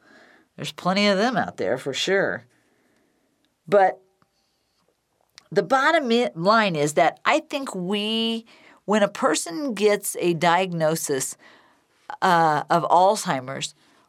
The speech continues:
we suddenly micromanage and really nitpick at every action they take.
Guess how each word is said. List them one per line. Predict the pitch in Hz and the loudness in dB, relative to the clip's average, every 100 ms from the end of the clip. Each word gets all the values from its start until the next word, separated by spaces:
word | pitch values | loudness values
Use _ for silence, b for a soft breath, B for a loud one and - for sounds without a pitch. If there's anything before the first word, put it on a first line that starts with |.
| - | -8
we | 160 233 269 | -2 0 -2
suddenly | - - 240 240 269 254 220 185 185 180 175 175 - | -4 -2 0 2 0 -4 -4 -2 -2 0 -2 -4 -6
micromanage | 156 151 175 202 226 233 208 170 170 165 170 151 - | -6 0 2 0 0 0 0 0 -2 0 -2 -4 -6
and | 160 147 147 143 | -8 -6 -6 -4
really | 170 202 233 226 240 240 240 | -2 0 0 0 -2 -2 -4
nitpick | 202 165 160 160 214 - - - 175 151 - - _ b b b b b | -2 -2 -2 0 0 -2 -8 -2 0 0 -4 -18 _ b b b b b
at | 165 170 170 160 _ - | 0 2 2 0 _ 0
every | 185 196 208 214 - | 0 2 0 -2 -2
action | 135 156 - 165 | -2 -2 -4 -6
they | 151 | -4
take. | 151 147 - - | -4 -4 -6 -12